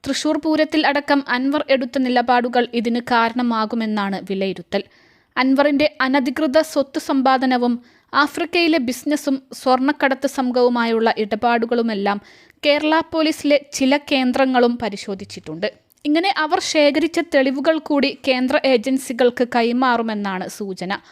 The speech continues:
അൻവറിനെതിരെ എൻഫോഴ്സ്മെന്റ് ഡയറക്ടറേറ്റ് അന്വേഷണം നടത്തുന്നുണ്ട്. ഇതിനൊപ്പം മറ്റ് കേന്ദ്ര ഏജൻസികളും അൻവറിന് പിന്നാലെ ശക്തികളെ കണ്ടെത്താനുള്ള നീക്കത്തിലാണ്. ഇത് അൻവറിനെ കുടുക്കും.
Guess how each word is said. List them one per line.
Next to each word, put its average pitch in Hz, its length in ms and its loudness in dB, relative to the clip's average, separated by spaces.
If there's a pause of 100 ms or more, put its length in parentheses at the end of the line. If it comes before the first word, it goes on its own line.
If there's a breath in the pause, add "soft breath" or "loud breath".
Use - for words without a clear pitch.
(400 soft breath)
അൻവറിനെതിരെ 294 800 2
എൻഫോഴ്സ്മെന്റ് 302 680 0
ഡയറക്ടറേറ്റ് 269 760 0
അന്വേഷണം 240 540 -4
നടത്തുന്നുണ്ട്. 185 600 -6 (540 soft breath)
ഇതിനൊപ്പം 294 600 0
മറ്റ് 262 360 -2 (100)
കേന്ദ്ര 285 380 2
ഏജൻസികളും 254 760 2 (100)
അൻവറിന് 247 460 0
പിന്നാലെ 233 480 0 (340 soft breath)
ശക്തികളെ 311 600 -2 (100)
കണ്ടെത്താനുള്ള 262 640 0
നീക്കത്തിലാണ്. 208 800 -6 (680 soft breath)
ഇത് 285 180 -2 (100)
അൻവറിനെ 294 460 2
കുടുക്കും. 202 520 -2